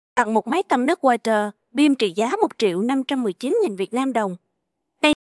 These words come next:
niềng răng mắc cài giảm mười lăm phần trăm, trị giá đến mười triệu năm trăm nghìn Việt Nam đồng. Giảm thêm năm phần trăm khi đặt lịch điều trị trong ngày khám đầu tiên. Giảm thêm đến bốn triệu hai trăm năm mươi nghìn Việt Nam đồng khi thanh toán một trăm phần trăm.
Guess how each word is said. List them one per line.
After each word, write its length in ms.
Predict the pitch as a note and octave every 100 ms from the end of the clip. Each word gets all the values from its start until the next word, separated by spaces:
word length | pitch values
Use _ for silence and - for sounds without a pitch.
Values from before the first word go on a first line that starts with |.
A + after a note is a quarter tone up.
| _
niềng 200 | A#3 G#3+
răng 200 | A3+ B3+
mắc 140 | D4 - -
cài 200 | C#4 G3+ G3+
giảm 320 | G#3 G#3+ F4
mười 140 | C#4+
lăm 120 | A3+
phần 220 | A3 A3 F#3+
trăm, 280 | C4+ C4 A#3
trị 140 | G#3 F#3
giá 220 | A#3+ B3 G4+
đến 100 | G#4
mười 240 | G#4+ C#4 G3+
triệu 260 | - G3 F3
năm 220 | A#3 C4 -
trăm 240 | C#4+ C4+
nghìn 160 | A#3+ F#3+
Việt 220 | G3 -
Nam 180 | B3+ A#3
đồng. 220 | A3+ F#3+ _ _ _ _ _ _ -
Giảm 280 | A3+ B3 C4
thêm 340 | E4 D4 C#4+
năm 160 | D#4+ D4+
phần 180 | C4 F#3
trăm 180 | C4 C4 - _ _ _
khi 140 | D4
đặt 200 | A#3+ A3+
lịch 140 | A3+ G#3
điều 140 | A3+ G3+
trị 280 | A3 F#3 F3+
trong 220 | C4+ C4
ngày 180 | A#3+ G3 -
khám 220 | A3+ E4
đầu 140 | G4+ G#3+
tiên. 240 | C4+ B3 A3 _ _ -
Giảm 200 | G#3 A#3+
thêm 280 | - D4 A#3
đến 180 | B3+ F4
bốn 180 | C#4 D4 A#4+
triệu 220 | D4+ G3
hai 260 | F#3 C#4 C#4+ -
trăm 320 | C4 B3 B3
năm 180 | C#4 C#4+
mươi 120 | D4
nghìn 200 | C4 G3+
Việt 180 | G3+ A#3
Nam 200 | B3+ B3
đồng 240 | A#3 F#3+ - _ _ -
khi 120 | C#4
thanh 220 | C4 A3+
toán 280 | - A3+ D4 A4+
một 100 | E4
trăm 140 | C4+ B3
phần 180 | G3+
trăm. 240 | F3 B3+